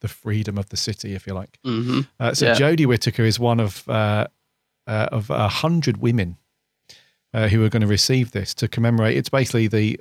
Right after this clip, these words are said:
Speaker 1: the centenary of the, the Representation of the People Act nineteen eighteen.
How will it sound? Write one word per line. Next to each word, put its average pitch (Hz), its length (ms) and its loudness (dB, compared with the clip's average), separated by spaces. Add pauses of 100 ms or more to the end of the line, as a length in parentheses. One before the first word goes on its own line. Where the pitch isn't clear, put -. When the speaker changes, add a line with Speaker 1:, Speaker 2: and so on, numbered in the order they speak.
Speaker 1:
the 117 120 -2
centenary 110 640 2
of 95 200 -6
the, 98 280 -4 (420)
the 107 60 -6
Representation 127 920 0
of 113 120 -2
the 110 80 -6
People 110 420 -4
Act - 340 -6
nineteen 113 580 0
eighteen. 101 600 -4